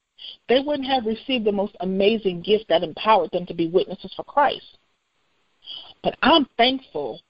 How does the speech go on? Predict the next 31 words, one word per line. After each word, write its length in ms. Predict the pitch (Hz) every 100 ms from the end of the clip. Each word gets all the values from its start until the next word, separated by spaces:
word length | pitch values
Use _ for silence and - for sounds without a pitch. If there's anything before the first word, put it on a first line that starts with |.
| _ _ - -
that 180 | 190 -
they 180 | 175 156
waited, 420 | 170 196 170 147 - _ _ _ _ _ _
you 160 | 202 196
know, 180 | 190 175
and 240 | 190 180
we 180 | 214 240 240 -
have 240 | 220 202 180
their 200 | 185 170
example 840 | 165 170 - 180 196 - 151 180 -
today. 600 | 175 - 190 95 90 - - _ _ _ _ _ _ _ _ _ _ _ _
You 140 | - 190
know, 300 | 175 175 180 - - - _ -
Acts 240 | 277 - - -
two 140 | 302
one 280 | 226 254 262
tells 300 | - 240 233 208
us 120 | 196
when 140 | 202
the 80 | 175
day 240 | 175 196
of 120 | 214 -
Pentecost 600 | 254 247 - - 175 -
came, 400 | - 247 196 165 - - _ -
they 120 | 196
were 180 | 175 - _
all 340 | 180 190 208 220 -
together 680 | 214 - 196 180 165 156 -
in 220 | 170 165
one 200 | 165 165
place. 420 | 165 - 135 98